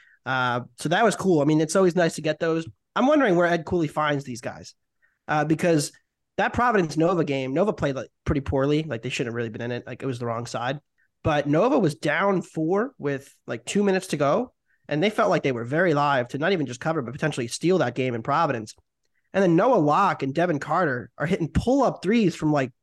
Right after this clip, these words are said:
Hartford, contested, just, like, no doubters. And I'm like, "Did, like, these two guys didn't even really play for Providence last year." And, and, you know, credit to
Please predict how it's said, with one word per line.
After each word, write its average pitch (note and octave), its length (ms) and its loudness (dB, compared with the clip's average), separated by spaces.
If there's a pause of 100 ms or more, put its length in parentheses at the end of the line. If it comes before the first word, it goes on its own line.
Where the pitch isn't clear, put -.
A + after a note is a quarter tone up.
(440)
Hartford, D3+ 460 -2 (480)
contested, G3 560 0 (580)
just, - 180 -2
like, E3 240 2
no F#3 240 2
doubters. A3 520 0
And F3+ 100 0
I'm F#3 140 2
like, F3+ 240 -2 (260)
"Did, A3+ 300 -2 (100)
like, D#3+ 260 0 (760)
these A#3 160 2
two A3+ 140 0
guys A3+ 200 4
didn't G3+ 160 2
even F#3+ 160 6
really F3+ 140 4
play B3 240 0
for B3+ 80 0
Providence C3+ 440 -2
last C3 240 -8
year." C#3 160 2
And, D#3 380 0
and, D#3 240 0 (200)
you D#3+ 100 -2
know, A#2+ 220 -4 (500)
credit A3 300 2
to F3 480 4